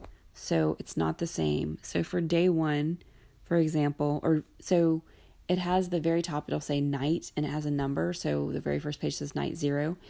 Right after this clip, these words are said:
It says, "What's one unique thing about me that makes me incredibly special?" So that's, there's more stuff than what I'm saying, but that's the thing you answer. Then, "My morning ritual tomorrow will be," and you write down what you're gonna do tomorrow morning.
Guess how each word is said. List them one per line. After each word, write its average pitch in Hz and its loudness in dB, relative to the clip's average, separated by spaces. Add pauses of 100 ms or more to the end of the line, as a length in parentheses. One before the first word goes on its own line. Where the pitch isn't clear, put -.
(240)
It - -18
says, 180 -4
"What's 190 2
one 165 2
unique 175 0
thing 156 0
about 147 0
me 143 0
that 151 -4
makes 151 -2
me 151 2
incredibly 147 -2
special?" 131 -2 (720)
So 147 2 (100)
that's, 156 0 (120)
there's 190 4
more 170 4
stuff 139 -2
than 135 -2
what 139 -2
I'm 135 -2
saying, 135 -4
but - -6 (300)
that's - -6 (720)
the 156 -4
thing 147 0
you 143 0
answer. 143 -2 (340)
Then, 185 2
"My 175 6
morning 196 2
ritual 190 0
tomorrow 160 0
will 151 0
be," 143 2
and 151 -2
you 151 0
write 151 -2
down 175 -2
what 175 -4
you're 165 -2
gonna 156 0
do 147 -2
tomorrow 151 -4
morning. 156 0